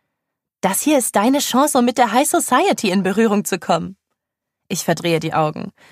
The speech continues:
„Ja, zumal ich da so hervorragend reinpasse.“ „Hey, sowas will ich gar nicht erst hören. Eine solche Einstellung ist dieses Hauses nicht würdig.“ „Stimmt.“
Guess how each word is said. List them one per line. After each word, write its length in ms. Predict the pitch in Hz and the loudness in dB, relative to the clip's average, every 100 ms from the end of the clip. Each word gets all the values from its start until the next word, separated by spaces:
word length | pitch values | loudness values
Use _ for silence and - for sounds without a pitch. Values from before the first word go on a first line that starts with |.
| _ _ - | _ _ -4
„Ja, 420 | 208 196 165 165 - | 2 4 2 -2 -8
zumal 400 | - 196 196 196 | -6 -2 0 0
ich 100 | 208 | 2
da 140 | 220 | 0
so 300 | 214 196 320 | 2 0 0
hervorragend 760 | 302 269 - 202 196 190 208 - | -2 -4 0 0 2 0 -2 -2
reinpasse.“ 600 | 165 156 165 165 - 196 _ _ _ _ - | -2 -2 -8 -10 -10 -12 _ _ _ _ -14
„Hey, 540 | - 220 403 214 156 _ - | -4 0 2 0 -2 _ -8
sowas 360 | - 240 339 | 0 2 2
will 100 | 285 | 0
ich 120 | 269 - | -2 0
gar 160 | 214 | 0
nicht 140 | 320 262 | 0 0
erst 220 | 226 - | -2 2
hören. 280 | 277 180 156 _ _ _ - | 2 2 -6 _ _ _ -4
Eine 200 | 196 185 | -2 2
solche 300 | 185 240 - | 2 2 0
Einstellung 420 | 214 - 262 226 | 0 0 0 0
ist 160 | 190 202 | -2 -4
dieses 300 | 185 175 - | -6 -4 0
Hauses 300 | 202 247 - | 0 0 -2
nicht 200 | 233 - | -4 0
würdig.“ 420 | 262 165 - - _ _ _ _ _ _ _ - | -2 -2 -10 -20 _ _ _ _ _ _ _ -14
„Stimmt.“ 460 | - 190 156 - | -10 -6 -6 -6